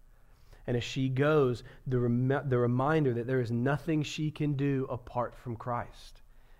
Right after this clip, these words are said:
and abiding in him. We're getting ready to send Ryan and Melissa back to Africa in February coming up.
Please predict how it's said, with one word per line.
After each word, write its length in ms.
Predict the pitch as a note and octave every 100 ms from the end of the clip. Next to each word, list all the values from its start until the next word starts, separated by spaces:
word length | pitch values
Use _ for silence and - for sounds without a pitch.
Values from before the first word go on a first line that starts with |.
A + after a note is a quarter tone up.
| -
and 100 | B2+
abiding 600 | A2 A2+ A#2+ A#2 A2+ A#2
in 120 | B2
him. 380 | A2 A2+ G#2+ F#2 - - - - - -
We're 100 | G#2+
getting 160 | A#2 A#2+
ready 140 | A#2+
to 60 | B2
send 280 | C3+ B2+
Ryan 260 | A#2 A#2 B2+
and 80 | B2
Melissa 480 | B2 C#3 - F#2 - - -
back 280 | A2+ A2+ F#2
to 140 | A#2+ G2+
Africa 460 | G#2+ A2 - F#2 -
in 120 | G#2
February 520 | - C3+ A#2 G2+ F#2
coming 280 | F2+ G2 F#2+
up. 220 | F2+ -